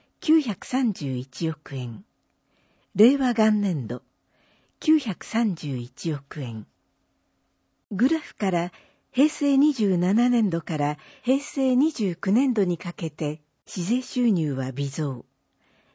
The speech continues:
平成三十年度と令和元年度は、九百三十一億円と同額であることが、色分けで強調されています。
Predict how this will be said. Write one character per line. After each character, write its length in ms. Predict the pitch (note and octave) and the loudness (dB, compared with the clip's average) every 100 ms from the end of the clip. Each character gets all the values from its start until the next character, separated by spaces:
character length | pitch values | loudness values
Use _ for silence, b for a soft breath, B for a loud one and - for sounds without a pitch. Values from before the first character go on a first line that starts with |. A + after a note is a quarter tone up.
| _ - | _ -2
平 180 | C4+ C#4+ | 0 2
成 240 | C#4+ C4+ | 0 -2
三 240 | C4 C#4 | 0 0
十 220 | C4+ C#4 A#3+ | 0 2 2
年 220 | G#3 F3 | 2 2
度 100 | E3 | -2
と 260 | - D#3+ B B B | 0 -2 B B B
令 180 | A3 C#4 | 6 6
和 140 | C#4 | 2
元 240 | B3+ B3+ | 0 2
年 220 | A#3+ A3+ D#3+ | 4 2 2
度 140 | D3+ | 0
は、 220 | C#3+ D3 _ _ _ - | -2 -4 _ _ _ -4
九 220 | D#4+ D#4+ | 4 4
百 260 | A3+ F#3 - | 2 -8 -6
三 260 | C4 C4 | -2 -2
十 180 | G3 D3+ | 0 0
一 320 | D3 - A3+ | -2 -2 -2
億 240 | G#3+ - F3+ | -2 0 2
円 180 | E3+ | 2
と 160 | - D3+ | -2 -2
同 200 | E3+ A3 | 2 2
額 220 | B3 A#3 | 2 -2
で 160 | G3+ G#3 | -2 0
あ 80 | F#3+ | -2
る 100 | D#3+ | -4
こ 120 | E3 | -6
と 160 | E3 | -4
が、 260 | C#3+ C#3+ D3 b b b b - | -4 -4 -8 b b b b 2
色 220 | F3 B3 | 4 4
分 100 | B3 | 0
け 120 | A#3+ | 0
で 120 | G#3 | 0
強 200 | G#3 G#3+ | 2 0
調 220 | G3+ F#3+ | 0 -4
さ 160 | F3+ F#3+ | -2 -2
れ 140 | E3+ | -4
て 120 | E3+ F3+ | -4 -4
い 120 | E3 | -2
ま 180 | D3 F#3 | -4 -8
す。 200 | - | -12